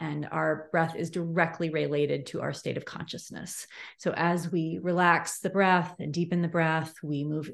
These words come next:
into a, um, diff-, uh, more relaxed,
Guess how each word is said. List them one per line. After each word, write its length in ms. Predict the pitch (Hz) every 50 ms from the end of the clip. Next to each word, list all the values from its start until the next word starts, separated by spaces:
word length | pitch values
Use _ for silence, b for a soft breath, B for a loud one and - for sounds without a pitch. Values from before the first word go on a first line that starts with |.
| -
into 600 | - 160 160 160 143 - - 165 143 143 143 - B B B B B B B -
a, 460 | 151 131 131 65 135 139 - - - -
um, 520 | 143 147 147 156 156 113 147 143 - - _ _ _
diff-, 200 | - 190 - - -
uh, 140 | 175 160 151
more 160 | 147 151 156
relaxed, 680 | 151 156 160 175 165 160 151 151 - - - - - -